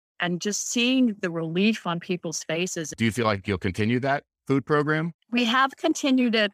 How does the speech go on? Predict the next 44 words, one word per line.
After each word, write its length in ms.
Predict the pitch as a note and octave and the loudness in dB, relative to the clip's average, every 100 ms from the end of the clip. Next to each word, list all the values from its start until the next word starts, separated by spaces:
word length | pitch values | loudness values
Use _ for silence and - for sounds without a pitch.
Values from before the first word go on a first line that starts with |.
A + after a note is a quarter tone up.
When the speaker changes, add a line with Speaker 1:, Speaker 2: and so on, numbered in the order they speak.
| A3+ | -2
Speaker 1:
with 120 | G#3+ | -4
folks 480 | - C4 C4+ D4 - | -2 2 2 0 -4
back 360 | A3 A3+ B3 - | 0 0 0 -4
at 160 | G#3+ G3+ | -4 -2
U 140 | A3+ | -2
C 160 | G#3+ A3 | -2 0
L 120 | G#3+ | 2
A 80 | G3 | 0
campus, 720 | - - C4+ C4 A3+ G3+ - - | -2 -2 0 2 0 -4 -6 -2
and 380 | G3 F#3+ F#3 - | 0 0 -2 -4
they're 240 | F3+ G#3+ G#3+ | -4 0 2
now 180 | G#3+ G#3 - | 2 0 0
feeding 280 | G#3+ G3 | 2 2
their 100 | F#3 | 2
usual 360 | F#3 F#3+ G3+ F#3+ | 2 2 0 -2
thirty-five 560 | - F3+ F#3 - F3 F3 | -2 0 0 -2 -6 -4
thousand 360 | E3+ E3+ E3 E3 | -2 -2 -2 -4
or 80 | E3 | -4
forty 320 | - F3 E3+ | -2 0 0
thousand 400 | E3 E3 E3 E3 | -2 -2 -4 -8
people 380 | - E3+ E3+ E3 | -8 -6 -4 -4
a 80 | |
day. 400 | D#3+ F#3 F#3 F3 - - | -2 0 0 -2 -8 -4
That 300 | G3 A3+ A#3+ _ | 2 2 2 _
part 200 | A#3+ G#3+ | -2 0
has 300 | G3 F3 - - | 0 -4 -8 -14
stopped 580 | - - F#3+ G3 - | -10 0 4 4 2
for 180 | - C4 | -6 -2
now, 420 | B3 B3+ C4 C4 - _ _ _ - | 2 4 4 2 -4 _ _ _ 0
but 160 | G#3 | 0
we're 160 | A3 G#3+ | 0 0
looking 480 | A3 A3+ - A3 G3+ | 0 -2 0 2 2
at 180 | F3+ | 0
carrying 460 | - - G#3+ G#3+ G3+ | -4 0 4 4 2
forward 440 | - G#3 G3+ G3+ | -2 0 2 0
the 80 | F#3 | -2
prepared 640 | - - - - G3+ G#3 G#3 | -10 -16 -8 0 2 2 -2
food 180 | - F#3 - | -6 -8 -8
piece 360 | - F3+ F3 | -4 -2 -2
with 120 | F#3+ - | -4 -2
other 260 | F#3 F3+ F3 | -2 -2 -4
partners 400 | F3+ E3+ F3 E3+ | -2 -2 -2 -4
and 160 | E3 D#3+ | -2 -2
vendors. 460 | E3 E3 D#3 D#3 | 0 0 -4 -6